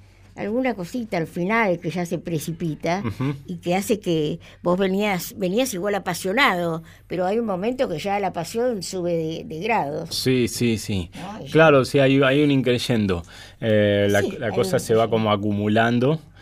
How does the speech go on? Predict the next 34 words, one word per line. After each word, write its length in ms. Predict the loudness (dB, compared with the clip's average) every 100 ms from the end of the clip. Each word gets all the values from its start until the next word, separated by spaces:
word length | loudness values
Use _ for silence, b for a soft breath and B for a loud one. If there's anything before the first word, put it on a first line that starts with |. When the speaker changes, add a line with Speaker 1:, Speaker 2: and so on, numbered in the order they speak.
| b b b
Speaker 2:
y, 920 | -4 0 2 4 2 2 0 0 -2 -4
y 220 | 0 6
hay 140 | 6 6
un 80 |
costadito 640 | 4 2 4 6 6 4 4
medio, 420 | 4 2 4 4
no 60 | 2
sé 120 | -2
si 160 | -2
policial, 600 | -2 0 -2 0 6 6
pero 180 | 6 2
de 100 | 2
intriga, 840 | 0 0 2 4 6 4 4 4 2
Speaker 1:
Sí, 60 |
Speaker 2:
una 100 | 0
Speaker 1:
sí, 60 | -2
Speaker 2:
cosa 200 | -2 -2 -4
Speaker 1:
sí, 40 |
Speaker 2:
hacia 100 | -4
Speaker 1:
sí, 120 | -4 -6
Speaker 2:
el 60 |
Speaker 1:
sí, 40 | -2
Speaker 2:
final, 340 | 0 0 -2
¿no? 120 | -6
Speaker 1:
sí. 80 | -8 B B B B
Speaker 2:
Eh, 440 | -4 0 2 2 0
sí, 160 | 4 4
a 60 |
mí 140 | 6 4
me 80 | 4
interesaba 580 | 2 2 4 6 6
eso, 340 | 4 -2 -8 -8
me 120 | -8 -6
interesaba 540 | -4 -2 4 6 6